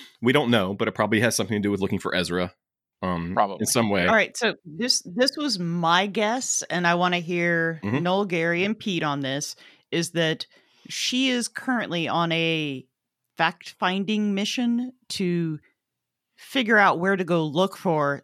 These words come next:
Speaker 3: Thrawn and Ezra. Like, where is this magistrate getting her information from? Where is she getting her orders from?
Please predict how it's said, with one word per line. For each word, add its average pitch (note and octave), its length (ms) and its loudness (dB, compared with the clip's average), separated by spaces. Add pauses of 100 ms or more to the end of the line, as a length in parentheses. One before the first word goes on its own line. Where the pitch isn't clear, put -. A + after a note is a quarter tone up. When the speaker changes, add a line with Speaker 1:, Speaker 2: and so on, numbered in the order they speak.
(140)
Speaker 3:
Thrawn E3 300 4
and D3+ 120 0
Ezra. D3 380 -2
Like, D3 200 -4
where F3+ 380 2
is E3+ 240 2
this E3+ 240 -2
magistrate D3 600 -2
getting E3 300 -2
her F3+ 180 -2
information D#3+ 500 -2
from? D3+ 240 -2
Where C#3 140 -4
is D3+ 80 -8
she - 100 -8
getting G3+ 220 -4
her G3+ 120 -4
orders D#3 360 0
from? C#3 500 0